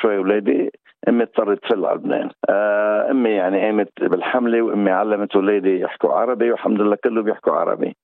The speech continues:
طبعا أنا كنت تلقت بال-، بالمطعم، أولادي عم يكبروا على المدرسة. طبعا كان عمره ثلاث سنين و-، و-، والتوأم كان عمره أول واحد ثمان سنين، والثلاثة كان عمره ثلاث سنين. توأم بنته صبي بالأول، وثلاث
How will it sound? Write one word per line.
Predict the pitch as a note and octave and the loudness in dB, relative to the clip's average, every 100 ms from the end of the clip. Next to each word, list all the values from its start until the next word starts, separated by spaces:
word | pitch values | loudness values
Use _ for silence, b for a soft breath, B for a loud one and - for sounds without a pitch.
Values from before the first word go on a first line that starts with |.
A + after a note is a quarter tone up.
| _ C#3 | _ -2
طبعا | A#2+ G#2+ A#2 | 0 0 0
أنا | B2+ A2+ A2 | 0 0 0
كنت | A#2+ G#2 - | -2 -2 -2
تلقت | G#2 A2+ E2 | 0 0 -2
بال-، | G2 G2 | -2 0
بالمطعم، | F2+ F#2+ G#2+ A#2 F#2 G2 A#2 B2+ - | 0 0 -2 0 0 0 0 -2 0
أولادي | F#2+ A2+ G2+ | 0 2 0
عم | F#2+ A#2 | 0 -2
يكبروا | - F2+ G2 G2 | 0 0 2 0
على | F#2+ | 0
المدرسة. | G2+ G2+ G2 - G2+ G2+ A#2+ - | -2 -2 -4 -2 0 2 0 -2
طبعا | F#2+ F2 | -2 -2
كان | F2 F#2 | 0 -2
عمره | F#2 G#2 - | 0 -2 0
ثلاث | A#2 - - | -2 -2 -2
سنين | A#2 A#2 | 0 0
و-، | G#2 G2 F#2 - | 0 0 -2 -2
و-، | - G2 F#2+ - | 0 2 0 -2
والتوأم | - - - - - - D#3 E3+ D3+ C#3 | -2 -2 -2 -2 -4 -2 0 0 0 0
كان | C3 A2 | 0 0
عمره | A#2+ B2+ | 0 2
أول | A#2 A#2+ | 2 0
واحد | A#2+ A#2 - | 0 -2 0
ثمان | B2 C3 | 0 0
سنين، | - B2+ A#2+ C#3+ G#3 _ | 0 0 2 -2 -6 _
والثلاثة | - - D#3 E3 D3+ | -2 0 -2 0 -2
كان | C#3 | 0
عمره | B2+ C3 B2 - | 0 2 0 0
ثلاث | B2+ - | -4 0
سنين. | G2+ - - _ | 0 0 -6 _
توأم | C3 B2+ A#2 G2+ | -2 0 0 0
بنته | - - A2 | -2 0 -2
صبي | - G#2+ G#2 | 0 0 0
بالأول، | F2+ - F#2+ G2 B2+ C4 F#3+ | 0 0 0 0 0 -2 -4
وثلاث | - A2 A#2 A#2 | -2 0 0 -2